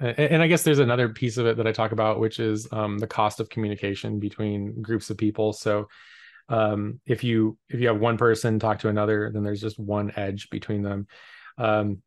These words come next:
if you have four people talking to each other, then, uh, there's six edges because everybody has to understand everybody else's, you know, situation.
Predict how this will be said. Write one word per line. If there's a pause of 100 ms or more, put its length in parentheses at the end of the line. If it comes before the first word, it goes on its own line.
if
you
have
four
people
talking
to
each
other,
then,
uh,
there's (260)
six
edges
because
everybody
has
to
understand
everybody
else's, (140)
you
know, (140)
situation.